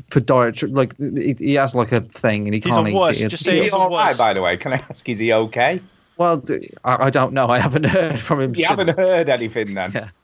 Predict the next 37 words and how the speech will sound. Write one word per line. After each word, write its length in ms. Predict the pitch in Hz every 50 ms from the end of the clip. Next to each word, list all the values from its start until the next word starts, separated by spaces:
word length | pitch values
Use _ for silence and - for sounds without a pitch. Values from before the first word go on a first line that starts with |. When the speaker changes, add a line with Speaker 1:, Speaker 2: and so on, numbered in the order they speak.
| _ _ _ -
Speaker 1:
He's 120 | 131 113
been 160 | - 143 135 135
on 100 | 131 131
the 80 | 127
toilet 500 | 123 - - 127 120 117 110 110 110 - _ -
since 460 | - - - 131 117 107 151 139 -
the 220 | - 135 117 120
meetup. 480 | 113 113 110 104 101 - 180 107 - - - -
Speaker 3:
<laughs> 180 | 160 139 - -
That's 580 | 214 269 254 123 117 113 113 110 113 113 117
Speaker 1:
Um, 40 | 131
Speaker 3:
why 120 | 127 127
I 20 | 127
haven't 260 | - - - - -
heard 240 | 107 107 123 135 117
of 140 | 104 95 -
him. 480 | - 85 90 - - - 165 - - 170
Speaker 1:
no, 160 | 175 175 170 175
he 140 | 175 170
basically, 680 | - 151 202 202 175 180 - - 175 165 160 160 160 123
he 80 | 156 156
kind 360 | - - _ - 160 156 143
of 60 | 135
has 160 | 143 139 -
to 100 | - 147 139
avoid 360 | 120 127 127 127 123 123 120
certain 320 | - 127 120 101 120 117
foods 400 | 120 - 113 107 104 104 101 104
like 200 | 113 107 107 -
cheese 360 | - - 113 107 104 104 101
and 140 | 101 110 107
milk 320 | 107 107 101 101 95 - -
and 100 | 104 -
stuff 160 | - 107 -
like 140 | 110 95 85
that. 220 | 78 65 - -
So, 220 | - 101 - -